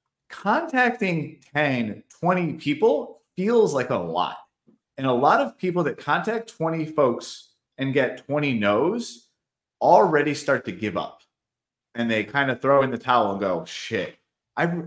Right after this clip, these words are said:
I've made twenty contacts and I didn't sign up anything." And you se-, feel like, "I'm so bad. I can't close. I'm terrible at this." Well,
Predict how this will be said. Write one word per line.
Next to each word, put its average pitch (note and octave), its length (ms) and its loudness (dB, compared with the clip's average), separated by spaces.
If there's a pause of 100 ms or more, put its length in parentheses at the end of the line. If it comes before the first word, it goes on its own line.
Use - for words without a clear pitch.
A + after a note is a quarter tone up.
I've G#3+ 260 2
made E3+ 400 -2
twenty D4 560 -2
contacts G3+ 560 -2
and C3+ 80 -6
I F3 80 -4
didn't C#4 160 -8
sign G#3+ 220 -4
up G#3 180 -2
anything." G#3 560 -6 (300)
And D#3+ 100 -2
you F3 100 0
se-, E3+ 240 -8 (140)
feel C4+ 180 -2
like, E3+ 300 0 (520)
"I'm F3 280 2
so D#3 320 2
bad. A#2+ 440 4
I C3 220 2
can't C3 400 -6
close. G#2+ 460 -2
I'm A#2+ 260 -4
terrible G2+ 420 -4
at F2 120 -10
this." - 380 -16 (540)
Well, B2 440 -2